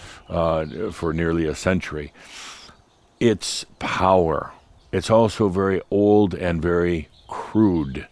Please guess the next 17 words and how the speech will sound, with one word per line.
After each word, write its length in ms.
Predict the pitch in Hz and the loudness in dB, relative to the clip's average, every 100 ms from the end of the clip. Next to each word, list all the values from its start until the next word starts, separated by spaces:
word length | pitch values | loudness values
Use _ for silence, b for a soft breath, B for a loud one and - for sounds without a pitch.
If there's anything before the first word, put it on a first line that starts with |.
| b b b _ | b b b _
They 100 | 85 | -10
call 220 | - 82 | -2 -2
it 80 | 76 | -2
crude 280 | - 101 82 | -4 -2 0
oil 280 | 80 78 76 | 0 0 -2
for 220 | - 78 | -4 -4
a 60 | 73 | 0
reason. 420 | 87 78 69 71 b b b b b b b _ - - | 0 0 -4 -14 b b b b b b b _ -6 -4
It's 160 | 101 | -2
time 260 | - 139 147 | 2 4 6
on 120 | 127 | 4
this 120 | 107 | 4
planet 480 | - 110 104 98 98 | 0 -2 0 0 -2
for 500 | - - 95 87 80 98 | -4 -2 0 2 0 0
new 480 | 90 98 98 92 - | 2 4 4 0 -4
energy. 680 | 87 85 78 - - - - - - - - | -4 -4 -6 -8 -16 -18 -20 -20 -20 -16 -4
And 220 | 98 | -2